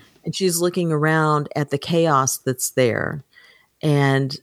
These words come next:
he says, she says, "Don't you live with anyone?" "Oh, an uncle, but he's in and out, mostly out."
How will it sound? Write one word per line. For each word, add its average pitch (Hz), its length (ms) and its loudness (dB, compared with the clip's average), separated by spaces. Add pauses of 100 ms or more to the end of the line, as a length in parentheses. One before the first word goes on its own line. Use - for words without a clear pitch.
(140)
he 165 240 0
says, 143 420 4
she - 200 0
says, 156 160 0
"Don't 160 180 2
you 156 160 0
live 180 180 2
with 160 160 2
anyone?" 139 400 0
"Oh, 170 160 4
an 160 120 2
uncle, 151 320 0
but 139 220 0
he's 147 260 -2
in 151 180 0
and 143 140 2
out, 131 280 0
mostly 135 460 0
out." 120 360 0